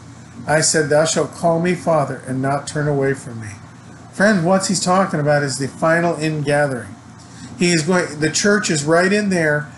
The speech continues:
and then through the church, he says, "I am going to begin calling salvation to my children." That's the Jews. Right now, there are massive movements of salvation happening throughout Israel.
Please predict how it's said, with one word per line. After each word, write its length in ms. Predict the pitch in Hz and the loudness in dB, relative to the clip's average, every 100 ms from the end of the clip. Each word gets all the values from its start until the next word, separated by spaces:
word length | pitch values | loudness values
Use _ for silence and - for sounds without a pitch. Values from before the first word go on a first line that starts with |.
| - - | -20 -2
and 200 | 156 147 | 0 2
then 180 | 165 151 | 0 0
through 280 | 180 208 | 2 4
the 100 | 226 | 2
church, 640 | 226 - 247 147 117 - - - - - - - - - - - - - - - - | 0 2 2 2 -2 -10 -12 -18 -20 -20 -20 -20 -20 -20 -20 -20 -20 -20 -20 -16 -2
he 120 | 160 | 0
says, 260 | - 165 165 | 2 2 4
"I 160 | 170 | 2
am 100 | 175 | 2
going 160 | 170 175 | 0 0
to 60 | |
begin 380 | 165 165 165 160 | 2 2 0 -2
calling 500 | - 170 175 180 185 | -2 2 4 4 0
salvation 1000 | - 185 170 165 165 165 156 160 135 123 - - - - - - - | 0 2 2 4 2 0 -2 -6 -8 -10 -14 -20 -20 -20 -20 -18 -8
to 160 | - 147 | -2 0
my 480 | 135 147 151 151 143 | 0 2 4 2 0
children." 560 | - 135 113 104 95 - - - - | -2 -2 -4 -6 -14 -18 -20 -18 -2
That's 260 | 147 139 - | 0 0 -2
the 140 | 147 | -4
Jews. 600 | 120 139 127 113 - - - - - - - - - - - - - - - - - | -2 -2 -2 -4 -10 -12 -16 -20 -20 -20 -20 -20 -20 -20 -20 -20 -20 -18 -18 -18 -6
Right 340 | 151 180 208 156 | 2 2 2 0
now, 440 | 196 196 131 113 - - | 2 2 0 -2 -12 -2
there 240 | 151 151 147 | 0 2 2
are 120 | 147 | 2
massive 580 | 147 156 180 - 185 160 | 2 2 2 0 -2 0
movements 580 | 175 175 151 131 - | 0 0 -2 -6 -6
of 60 | 127 | -4
salvation 800 | - 165 156 151 151 151 143 127 | 0 2 2 4 2 2 -4 -4
happening 440 | 139 139 - 135 | -2 -2 -4 -8
throughout 460 | 117 143 139 139 135 | -6 -4 0 0 0
Israel. 400 | 135 - 113 | -2 -4 -10